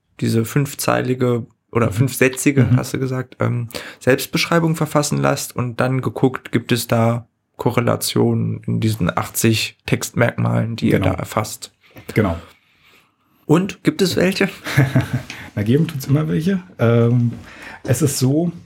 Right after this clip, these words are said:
Speaker 2: dass sich zeigte, dass ein paar Hypothesen sich nicht bestätigt haben. Wir hätten zum Beispiel erwartet, dass, sagen wir mal, eher leichtherzige oder leichtherzig verspielte Personen,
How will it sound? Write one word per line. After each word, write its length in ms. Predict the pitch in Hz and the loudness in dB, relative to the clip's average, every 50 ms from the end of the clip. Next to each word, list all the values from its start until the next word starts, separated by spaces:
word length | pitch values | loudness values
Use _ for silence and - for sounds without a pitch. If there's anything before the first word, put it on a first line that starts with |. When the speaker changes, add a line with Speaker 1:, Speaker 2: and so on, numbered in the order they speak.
| _ _ _ _ _ | _ _ _ _ _
Speaker 2:
dass 320 | - 127 120 123 123 - - | 0 2 2 2 0 -2 0
sich 240 | 127 113 110 - | 0 0 0 -2
zeigte, 320 | - - 113 113 117 127 113 | -2 0 2 2 4 2 2
dass 240 | 110 104 95 - - | 0 0 -2 -4 -6
ein 80 | - | -8
paar 500 | - - 104 95 104 113 120 135 - - | -4 -4 -2 0 0 0 0 -2 -4 -6
Hypothesen 600 | 127 120 - 113 110 - 120 107 107 110 104 101 | -8 -4 -4 -6 -2 0 0 2 2 2 0 0
sich 120 | 87 90 92 | -2 0 0
nicht 200 | 113 127 123 - | 0 0 0 -4
bestätigt 520 | - 131 - 156 160 156 147 131 - - | -8 -6 -4 -4 -4 -4 -4 -6 -2 0
haben. 180 | 135 135 127 117 | 4 4 4 4
Wir 60 | 101 | 4
hätten 160 | 98 104 110 | 2 2 0
zum 200 | 104 - - 95 | 0 0 -2 0
Beispiel 280 | 101 92 90 - - - | 0 -2 -2 -4 -4 -4
erwartet, 600 | - 90 90 82 82 87 85 - 95 90 87 - - | -2 -2 -2 -2 -2 -2 -2 -2 -2 -4 -4 -4 -4
dass, 240 | 90 87 85 - - | -4 -4 -4 -6 -6
sagen 180 | 87 85 87 87 | -4 -4 -4 -4
wir 100 | 87 87 | -4 -4
mal, 320 | 85 85 82 85 87 85 - - - - - - - - _ | -4 -4 -4 -4 -6 -6 -10 -14 -18 -18 -18 -18 -18 -6 _
eher 240 | - 101 101 110 107 | 2 4 4 4 4
leichtherzige 1500 | 92 87 85 98 120 120 - - 120 104 104 107 107 - - - 101 98 101 104 95 95 92 92 95 92 92 90 87 - - | 4 2 2 2 0 0 0 0 0 2 2 2 0 0 -2 -2 -2 0 0 0 0 0 0 0 0 0 0 -2 -2 -4 -4
oder 160 | 90 87 85 | -6 -6 -4
leichtherzig 540 | 82 87 95 92 - - 95 90 - 90 - | -4 -4 -4 -4 -2 -4 -4 -2 -4 -6 -4
verspielte 500 | - - - - - 110 110 110 - 127 | -4 -6 -6 -2 2 2 2 2 2 -2
Personen, 680 | - - 107 104 104 98 95 95 98 98 98 101 - | -2 -2 -2 0 0 0 0 2 2 2 0 0 -4